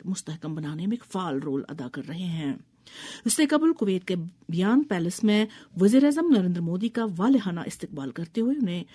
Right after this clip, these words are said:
گارڈ آف آنر پیش کیا گیا۔ بعد میں انہوں نے کویت کے اعلیٰ قیادت کے ساتھ باہمی مفادات کے کئی معاملات پر بات چیت کی۔ وزیر اعظم نریندر مودی کل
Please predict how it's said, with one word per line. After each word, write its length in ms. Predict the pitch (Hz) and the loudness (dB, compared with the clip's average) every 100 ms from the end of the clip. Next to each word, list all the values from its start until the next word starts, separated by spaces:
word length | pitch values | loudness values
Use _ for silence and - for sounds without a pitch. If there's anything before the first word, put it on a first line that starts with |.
| - - 170 | -20 -8 2
گارڈ 200 | 214 269 | 4 4
آف 120 | 339 | 0
آنر 220 | 202 180 190 | -2 -4 -6
پیش 240 | - - - | -8 -8 -8
کیا 200 | 151 160 | -10 -6
گیا۔ 160 | 175 160 - _ _ - | -6 -6 -10 _ _ -10
بعد 160 | 156 156 | -4 -4
میں 140 | 165 | -4
انہوں 120 | 160 160 | -6 -6
نے 80 | 160 | -8
کویت 260 | - 151 143 | -8 -8 -8
کے 100 | 156 | -10
اعلیٰ 240 | - 139 139 | -8 -8 -8
قیادت 360 | 139 143 143 | -10 -12 -12
کے 60 | 139 | -12
ساتھ 260 | - 165 | -8 -10
باہمی 360 | 160 165 170 185 | -6 -4 -2 -4
مفادات 420 | 151 127 127 160 | -4 -10 -10 -10
کے 100 | - 123 | -10 -8
کئی 180 | 147 156 | -6 -6
معاملات 440 | 147 85 78 - | -8 -10 -12 -14
پر 80 | 185 - | -14 -12
بات 180 | - - | -12 -10
چیت 260 | 113 104 | -10 -10
کی۔ 240 | - 127 - _ _ - _ - - _ _ _ - _ - - - - | -8 -8 -8 _ _ -20 _ -20 -20 _ _ _ -20 _ -20 -20 -20 2
وزیر 240 | 220 269 | 6 6
اعظم 300 | 320 320 370 | 4 2 4
نریندر 280 | 247 196 185 | 6 6 2
مودی 340 | 180 202 240 247 | 0 0 2 2
کل 200 | 226 | 2